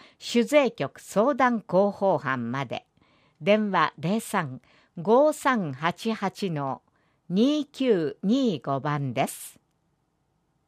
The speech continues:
都税の納付可能スマホ決済アプリに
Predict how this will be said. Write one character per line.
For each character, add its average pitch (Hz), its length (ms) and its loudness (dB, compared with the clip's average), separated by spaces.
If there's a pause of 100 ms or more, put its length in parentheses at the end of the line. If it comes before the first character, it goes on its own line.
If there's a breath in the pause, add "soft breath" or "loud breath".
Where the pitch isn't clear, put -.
(720)
都 285 160 4
税 233 300 2
の 135 260 -2 (100)
納 220 300 4
付 - 220 -10
可 233 160 2
能 208 360 2
ス - 200 -10
マ 277 160 4
ホ 285 160 0
決 208 260 -4
済 254 360 0
ア 214 80 0
プ - 120 -8
リ 156 160 -4
に 120 260 -6